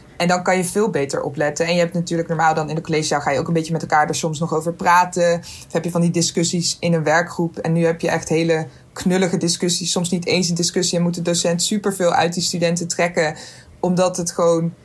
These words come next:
toch moeilijker is op een bepaalde manier om online dan iets te zeggen. En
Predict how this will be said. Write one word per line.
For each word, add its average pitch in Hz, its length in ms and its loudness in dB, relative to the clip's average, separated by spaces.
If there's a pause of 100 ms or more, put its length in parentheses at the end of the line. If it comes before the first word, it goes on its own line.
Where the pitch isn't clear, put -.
(120)
toch 202 220 0
moeilijker 196 500 2
is 170 180 -2
op 170 120 -4
een 175 60 0
bepaalde 170 360 2
manier 165 260 0
om 175 140 -4
online 165 400 2
dan 170 160 0
iets - 180 -4
te 170 80 -2
zeggen. 175 720 0
En 160 240 -6